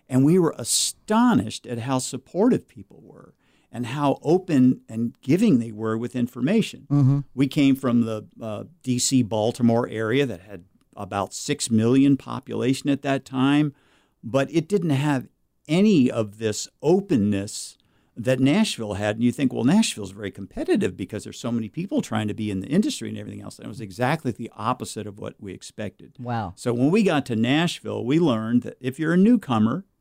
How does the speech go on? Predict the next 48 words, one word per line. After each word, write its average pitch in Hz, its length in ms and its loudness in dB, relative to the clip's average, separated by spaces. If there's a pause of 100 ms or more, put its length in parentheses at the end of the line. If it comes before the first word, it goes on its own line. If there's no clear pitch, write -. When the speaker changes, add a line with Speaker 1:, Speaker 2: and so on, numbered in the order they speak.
(140)
Speaker 1:
you 143 160 2
get 175 240 0
treated 160 400 -2
like 123 220 -2
a 107 40 -16
peer. - 480 -10 (480)
And 107 140 2
you 170 80 4
go 359 160 4
to 339 60 4
the 247 60 6
back 220 280 2
of 202 60 2
the 220 100 4
line 131 380 4
just 143 240 -4
like 139 280 -4
everyone 180 460 2
else 214 240 2
does 113 300 -6
when 113 100 -4
they 110 80 -6
first 127 320 -6
arrive. 131 540 -2
Speaker 2:
Yeah. 113 220 -2 (140)
Speaker 1:
But 147 220 -2
the 135 80 -2
job 127 800 0
of 110 140 -4
all 143 240 4
of 131 80 0
us 131 180 -2
who 135 140 -4
are 123 100 4
already 127 280 2
here 151 580 0 (200)
is 151 180 -4
to 170 100 2
help 214 280 2
you 175 140 4
through 151 280 0
the 160 100 2
line. 254 500 4 (640)
And 135 220 4
that 180 180 2
was - 300 -4 (120)
just - 300 0 (260)
a, - 140 -16